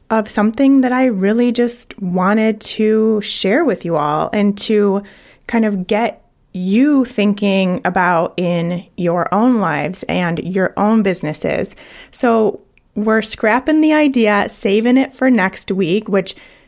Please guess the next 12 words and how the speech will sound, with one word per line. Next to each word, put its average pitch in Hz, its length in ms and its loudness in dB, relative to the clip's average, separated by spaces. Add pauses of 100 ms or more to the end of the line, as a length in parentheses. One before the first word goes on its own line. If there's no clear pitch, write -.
(120)
just 208 300 -4 (140)
to 214 100 -2
let 190 220 0
you 254 200 2
all 240 160 4
know, 180 460 2
we're 196 160 2
heading 233 560 0
into 196 840 0 (100)
a 175 240 0
podcast 233 720 -2
series 180 580 -2